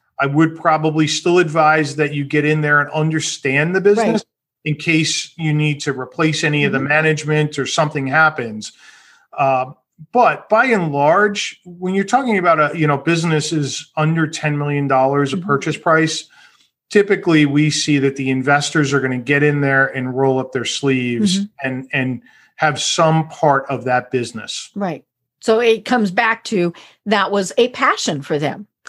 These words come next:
Speaker 1: Mm-hmm. Yeah. Yeah. A passion or something that they knew they were gonna be
Speaker 2: Mm-hmm.
Speaker 1: really good at.
Speaker 2: Right.
Speaker 1: Uh, and, and would enjoy.
Speaker 2: Mm-hmm. Yeah. It, it's funny. I was talking to a guest one time and, and,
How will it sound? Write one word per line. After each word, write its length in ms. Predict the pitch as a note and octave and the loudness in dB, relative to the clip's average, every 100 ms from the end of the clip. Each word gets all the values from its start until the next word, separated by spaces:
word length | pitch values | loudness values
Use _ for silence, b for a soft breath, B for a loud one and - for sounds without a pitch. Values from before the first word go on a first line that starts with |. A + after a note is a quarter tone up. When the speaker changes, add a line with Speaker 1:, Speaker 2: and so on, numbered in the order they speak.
| _ | _
Speaker 1:
Mm-hmm. 280 | C3+ B2 C3 A#2+ _ _ _ _ _ _ _ - | -8 -6 -6 -8 _ _ _ _ _ _ _ -6
Yeah. 140 | B2 - - | -6 -6 -4
Yeah. 120 | E3 | -2
A 60 | C#3 | 0
passion 600 | E3 F3 F3+ G3+ F#3 E3 B B - | 2 2 2 2 0 -2 B B -2
or 480 | C4+ A3+ G3+ - _ | 2 2 0 -6 _
something 400 | - - E3 E3+ D3+ | -6 -2 0 2 0
that 120 | D3 | 2
they 120 | D#3+ | 2
knew 140 | D#3+ D#3 | 2 2
they 100 | D3 | 2
were 100 | C#3+ | 2
gonna 160 | C#3 | 0
be 100 | C3 | -2
Speaker 2:
Mm-hmm. 180 | A#2+ G#2+ | -2 0
Speaker 1:
really 300 | C#3+ C#3 B2+ | 2 2 0
good 220 | A#2 B2 | 0 -2
at. 280 | G2+ G2 - _ - | -2 -10 -12 _ -6
Speaker 2:
Right. 240 | G3+ D3 - _ - A#2 | -4 -4 -10 _ -20 -16
Speaker 1:
Uh, 100 | A#2 D#3+ | -10 -4
and, 180 | C3+ | -4
and 180 | C#3 C3+ | 0 0
would 100 | B2+ | 0
enjoy. 520 | B2+ B2 A#2+ A2 F#2+ - - | 0 -2 -8 -8 -10 -16 -6
Speaker 2:
Mm-hmm. 200 | A#3 A#3+ B3 _ | -4 -4 -10 _
Yeah. 100 | A3+ G#3 B B | -14 -12 B B
It, 200 | D#4 C4+ | 0 2
it's 160 | B3+ - | 2 2
funny. 240 | B3+ A3 | 0 2
I 40 | F#3+ | 2
was 120 | F#3 | 0
talking 320 | A3+ A3 G#3 | -2 0 -4
to 100 | G#3+ | -4
a 60 | F3+ | 0
guest 320 | F#3 F#3 - | 0 -2 -4
one 200 | F#3 F3+ | -6 -4
time 280 | G3 F3+ E3 | -4 -4 -4
and, 140 | E3 | -4
and, 240 | - F3+ | -4 -6